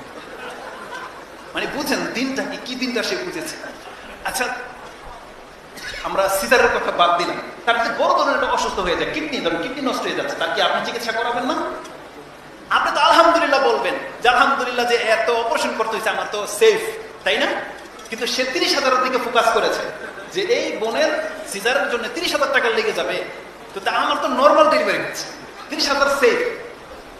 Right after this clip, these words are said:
সুবহানাল্লাহ, না, এটা দিনদারি না, এটা এমন মেন্টালিটি যাদের, এই ধরনের পরিবার কোনোদিন শান্তি পেতে পারে না, এই ধরনের পুরুষ সব সময় অশান্তিতে থাকবে।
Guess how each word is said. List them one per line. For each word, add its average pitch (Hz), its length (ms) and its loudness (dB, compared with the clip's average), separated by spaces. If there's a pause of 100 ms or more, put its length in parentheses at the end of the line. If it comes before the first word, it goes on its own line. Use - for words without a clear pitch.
(280)
সুবহানাল্লাহ, 160 420 -6
না, 139 60 -6 (100)
এটা 302 220 2
দিনদারি 262 460 6
না, 147 160 2 (1080)
এটা 269 500 6 (380)
এমন 339 360 6
মেন্টালিটি 285 500 2
যাদের, 180 260 2 (600)
এই 277 260 2
ধরনের 233 260 2 (120)
পরিবার 226 380 4
কোনোদিন 226 640 0 (260)
শান্তি 180 360 -2
পেতে 180 160 -4
পারে 139 160 0
না, - 120 -2 (220)
এই 196 80 0
ধরনের 190 260 0
পুরুষ 262 480 -2
সব 262 200 0
সময় 247 220 -2 (100)
অশান্তিতে - 500 -4
থাকবে। - 240 -4